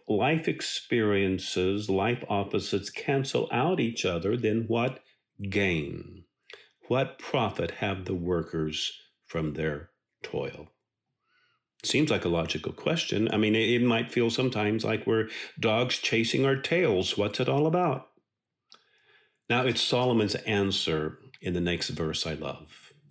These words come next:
verse eleven. "God has made everything beautiful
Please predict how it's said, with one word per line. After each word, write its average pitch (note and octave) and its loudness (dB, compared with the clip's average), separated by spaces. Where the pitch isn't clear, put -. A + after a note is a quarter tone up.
verse E2+ 0
eleven. D2+ -4
"God C#3 2
has E3+ 2
made E2+ 2
everything F2+ 0
beautiful E2+ 0